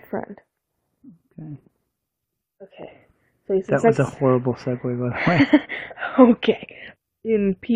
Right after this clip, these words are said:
Speaker 1: E, this kid Eric, who sits next to me, I don't shave my legs, as you know.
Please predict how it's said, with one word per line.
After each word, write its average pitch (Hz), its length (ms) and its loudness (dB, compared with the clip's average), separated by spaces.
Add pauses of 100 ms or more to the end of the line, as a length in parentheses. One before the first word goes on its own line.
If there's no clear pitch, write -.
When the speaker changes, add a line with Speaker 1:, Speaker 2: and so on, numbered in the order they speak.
Speaker 1:
E, 202 200 4
this 190 140 -2
kid 214 300 6
Eric, 185 340 4
who 202 80 -6
sits - 300 -2
next 175 240 -2
to 175 80 -4
me, 151 180 -4 (340)
I 254 120 2
don't 202 120 2
shave 175 200 4
my 165 120 2
legs, 165 520 -4
as 170 160 -4
you 170 120 0
know. 160 280 -2